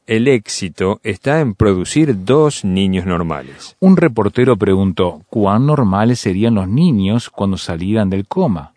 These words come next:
Speaker 2: ¿Podrán ver?". El doctor Carson respondió que él no lo sabía.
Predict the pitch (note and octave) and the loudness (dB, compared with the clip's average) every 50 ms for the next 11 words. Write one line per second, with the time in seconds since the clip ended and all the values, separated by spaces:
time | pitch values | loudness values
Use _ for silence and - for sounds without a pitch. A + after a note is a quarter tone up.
0 | _ _ _ - F#2+ F#2 F2+ F#2 G2+ A#2+ B2+ B2 A#2 C3+ E3 F#3 G3+ - _ _ | _ _ _ -6 -4 -2 -2 0 0 2 2 2 2 2 0 -2 -4 -8 _ _
1 | _ _ _ _ _ _ _ _ _ - - C3 C3 D3+ C#3+ - G3+ F#3+ F3 - | _ _ _ _ _ _ _ _ _ -8 -6 -2 -2 -2 0 2 2 0 0 -2
2 | - - F#3+ F3+ D#3+ A#2 G2+ - - A2 G#2 G#2 G2+ G2+ G2 - - - G2+ G2+ | -4 -2 0 0 0 -2 -2 -4 -2 0 0 0 0 -2 -4 -6 -4 -4 -2 -2
3 | A2 B2+ C#3+ B2+ A2 - A2 G#2 - - - F3+ G#3+ A3+ A3 F3+ - - C3+ C3+ | 0 0 0 0 0 -2 -2 -2 -2 -2 0 2 4 4 2 0 -2 -2 0 2
4 | D3+ F3 F3 D#3 B2 - - G2+ E2 D#2+ D#2 C#2+ C#2 C2+ C2+ - | 2 2 2 2 0 0 -2 -4 -4 -4 -8 -12 -14 -14 -16 -16